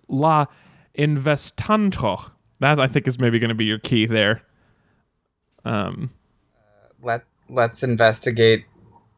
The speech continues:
Speaker 2: the dead body on the sea. <laughs>
Speaker 1: That's also a good guess. No, this one is actually, now this is more like the, the one you thought I was doing before as far as my sense of humor goes.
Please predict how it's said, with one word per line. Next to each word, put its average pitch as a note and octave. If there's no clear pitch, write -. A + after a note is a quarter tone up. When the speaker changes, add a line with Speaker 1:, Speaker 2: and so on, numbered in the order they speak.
Speaker 2:
the A2+
dead A2+
body B2+
on C3
the B2+
sea. D3
<laughs> -
Speaker 1:
That's D4
also A3+
a G3+
good F#3
guess. F3
No, E3
this F#3
one B3+
is F#3
actually, D#3+
now D#3+
this D#3+
is D3
more C3+
like B2+
the, B2
the C#3+
one C3+
you C3
thought B2
I A#2
was B2
doing A#2+
before A#2
as A#2+
far A2+
as A#2
my A2+
sense A#2
of A#2
humor A2+
goes. A#2